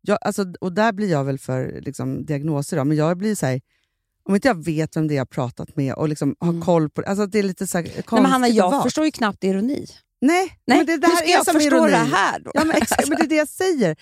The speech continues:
Speaker 1: att då blir jag jätteorolig och
Speaker 2: Mm,
Speaker 1: förvirrad.
Speaker 2: mm, jag med.
Speaker 1: <laughs> Det känns inte alls bra.
Speaker 2: Nej.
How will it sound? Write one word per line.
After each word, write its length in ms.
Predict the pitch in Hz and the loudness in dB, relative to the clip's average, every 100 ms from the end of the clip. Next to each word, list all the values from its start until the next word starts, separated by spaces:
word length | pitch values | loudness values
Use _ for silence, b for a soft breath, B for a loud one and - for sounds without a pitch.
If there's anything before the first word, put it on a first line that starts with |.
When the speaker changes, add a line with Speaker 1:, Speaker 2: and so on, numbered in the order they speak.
| B B | B B
Speaker 1:
att 140 | - - | -4 -2
då 80 | |
blir 140 | 240 320 | 0 0
jag 100 | 247 | 0
jätteorolig 1120 | 202 294 - _ - 185 - 196 240 339 262 | -2 -6 -6 _ -4 -2 -2 -2 -2 -2 2
och 60 | 262 | 2
Speaker 2:
Mm, 100 | 214 | 2
Speaker 1:
förvirrad. 360 | 311 294 156 | 0 -2 -2
Speaker 2:
mm, 240 | 240 175 180 _ | -2 -4 -10 _
jag 200 | 220 226 | -6 -4
med. 160 | 214 202 _ _ _ - | -4 -8 _ _ _ -18
Speaker 1:
<laughs> 120 | - | -8
Det 60 | 262 | -6
känns 240 | - 254 | -4 -4
inte 140 | 320 - | -4 -2
alls 340 | 214 202 202 | -2 -2 -6
bra. 180 | 214 220 | -4 0
Speaker 2:
Nej. 380 | 233 202 185 | 0 -2 -8